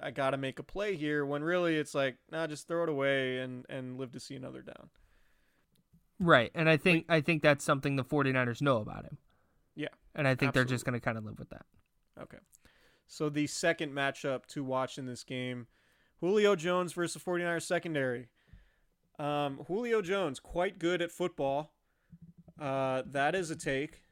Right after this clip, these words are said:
Speaker 1: that I feel comfortable saying as I pull up Julio
Speaker 2: God,
Speaker 1: Jones'
Speaker 2: you were
Speaker 1: stat,
Speaker 2: just, you were
Speaker 1: stat
Speaker 2: just
Speaker 1: page.
Speaker 2: on one tonight, man.
Speaker 1: Y-,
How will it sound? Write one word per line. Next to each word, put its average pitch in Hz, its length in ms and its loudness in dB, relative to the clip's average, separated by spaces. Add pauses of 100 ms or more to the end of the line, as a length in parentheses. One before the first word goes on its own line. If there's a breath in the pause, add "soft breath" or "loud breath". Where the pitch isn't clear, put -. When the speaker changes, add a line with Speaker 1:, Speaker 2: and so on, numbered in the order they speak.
(120)
Speaker 1:
that 147 140 -4
I 143 80 0
feel 143 180 -4
comfortable 135 400 -8
saying 139 520 -6
as 131 160 -10
I 131 80 -2
pull 143 260 -4
up 135 160 -2 (160)
Julio 139 300 -4
Speaker 2:
God, 151 160 6
Speaker 1:
Jones' 131 120 0
Speaker 2:
you 175 100 8
were 254 100 10
Speaker 1:
stat, 175 120 6
Speaker 2:
just, 160 640 2
you 208 120 4
were 247 100 8
Speaker 1:
stat 180 100 8
Speaker 2:
just 147 160 4
Speaker 1:
page. 143 140 4
Speaker 2:
on 160 320 8
one 123 240 4
tonight, 120 400 0
man. 117 360 -2
Speaker 1:
Y-, - 100 -18